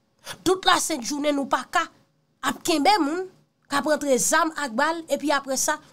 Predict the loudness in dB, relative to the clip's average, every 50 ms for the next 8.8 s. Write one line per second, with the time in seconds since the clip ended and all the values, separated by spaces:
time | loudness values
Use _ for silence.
0 | _ -8 -4 0 0 0 0 0 0 -2 0 0 -2 -2 -2 -2 -4 -2 -2 -4
1 | -4 -2 -2 -2 -2 -4 -6 -6 -6 -4 -2 -2 -2 -2 -2 -4 -8 -8 -12 _
2 | _ _ _ _ _ _ _ _ _ _ _ _ _ _ _ _ _ _ _ _
3 | _ _ _ _ _ _ _ _ 2 4 6 6 6 4 2 0 -4 -4 -4 -2
4 | -2 0 2 2 0 0 -2 -4 -2 -2 -2 -4 -6 -10 -6 -2 -2 2 4 4
5 | 2 4 2 2 2 2 2 4 4 4 4 4 4 0 -2 -4 -6 -16 -20 2
6 | 4 6 6 6 4 4 4 4 4 4 4 2 2 2 2 2 2 2 4 4
7 | 2 0 0 -2 -8 _ _ 0 2 2 2 0 -2 -6 _ 0 2 2 2 4
8 | 4 4 4 4 4 4 2 2 2 0 0 -2 -2 -2 -2 -2